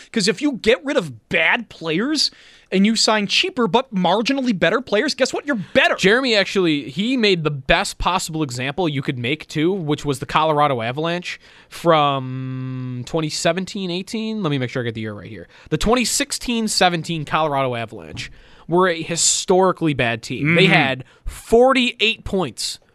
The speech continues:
Speaker 2: That was not a lockout shortened year, by the way. That was not a covid shortened year.
Speaker 1: It's
Speaker 2: That
Speaker 1: not
Speaker 2: was
Speaker 1: a lot of points.
Speaker 2: eighty-two game season. They had forty-eight points. That was less than the Tank Sabres.
Speaker 1: It's tough.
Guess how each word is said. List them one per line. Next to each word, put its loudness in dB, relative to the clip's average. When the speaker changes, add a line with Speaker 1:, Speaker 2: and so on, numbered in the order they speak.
Speaker 2:
That 6
was 2
not 4
a 4
lockout 2
shortened 2
year, 4
by 4
the -2
way. 2
That 2
was 0
not 0
a -2
covid 0
shortened -2
year. -2
Speaker 1:
It's -2
Speaker 2:
That 6
Speaker 1:
not 4
Speaker 2:
was -2
Speaker 1:
a 0
lot 0
of -4
points. 0
Speaker 2:
eighty-two 2
game 4
season. -4
They 0
had 0
forty-eight 2
points. -6
That 4
was 4
less 4
than -8
the -2
Tank -2
Sabres. -2
Speaker 1:
It's -4
tough. 2